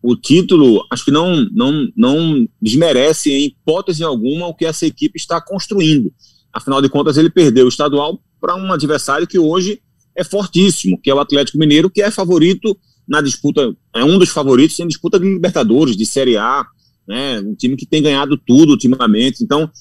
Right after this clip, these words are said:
isso não diminui o que tá sendo feito pelo Cruzeiro.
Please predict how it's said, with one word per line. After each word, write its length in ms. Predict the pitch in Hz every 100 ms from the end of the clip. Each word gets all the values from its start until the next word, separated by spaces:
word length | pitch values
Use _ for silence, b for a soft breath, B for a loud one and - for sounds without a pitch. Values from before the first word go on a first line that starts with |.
| b -
isso 160 | 156
não 160 | 156 180
diminui 800 | 196 208 202 156 160 185 208 - _ _ -
o 80 |
que 140 | - 160
tá 140 | 175
sendo 280 | 160 170 170
feito 360 | - 156 156 -
pelo 180 | 202
Cruzeiro. 560 | - 180 135 127 107